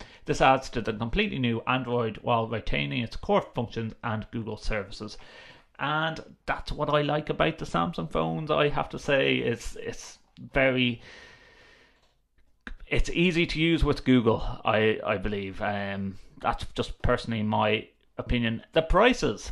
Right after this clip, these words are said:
Now, this is where it gets interesting, listeners. The Samsung Galaxy S nine retails at seven hundred and forty-nine pound, while the iPhone X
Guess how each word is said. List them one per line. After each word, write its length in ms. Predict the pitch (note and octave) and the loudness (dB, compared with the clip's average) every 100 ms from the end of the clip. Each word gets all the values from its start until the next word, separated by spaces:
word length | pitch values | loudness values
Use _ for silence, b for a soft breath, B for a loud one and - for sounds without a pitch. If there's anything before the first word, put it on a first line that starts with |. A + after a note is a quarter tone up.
| - - | -12 -6
Now, 440 | A#2+ C3+ D#3 G#2+ | 0 0 0 -2
this 280 | G2+ C#3+ F3 | 0 0 0
is 120 | C3+ | 2
where 140 | A#2+ A2+ | 2 2
it 80 | |
gets 180 | A#2+ - | 0 -2
interesting, 580 | C#3 B2+ A#2+ - A2 G#2 | -2 0 -2 -2 -4 -4
listeners. 520 | G#2+ G#2+ A2+ G#2+ G2+ | -4 -4 -4 -4 -4
The 80 | B2+ | -4
Samsung 720 | - - - G3 G3+ F#3 D#3 | -4 -2 2 2 2 0 2
Galaxy 500 | D#3+ D#3+ D#3+ - C3+ | 6 6 6 0 0
S 180 | C3 - | 0 0
nine 300 | C#3+ C#3 C3+ | 0 0 2
retails 520 | C3 - C3 B2 A#2+ | 0 2 4 2 0
at 260 | - A2 - | -2 -4 -6
seven 480 | - - D#3+ D#3+ B2+ | -16 -2 0 0 -2
hundred 260 | D3 B2 | -4 -2
and 140 | A#2+ - | -2 0
forty-nine 580 | B2+ - A#2+ A#2 G#2+ - | 0 0 -2 -2 -2 2
pound, 380 | B2+ D3+ F3 C3 | 2 2 0 -4
while 440 | A#2 A#2 B2 B2 A#2+ | 2 6 8 6 2
the 200 | B2 - | -4 2
iPhone 460 | C3 C3 - A#2+ A#2+ | 2 2 0 -2 -4
X 360 | G2+ - - | -6 -10 -14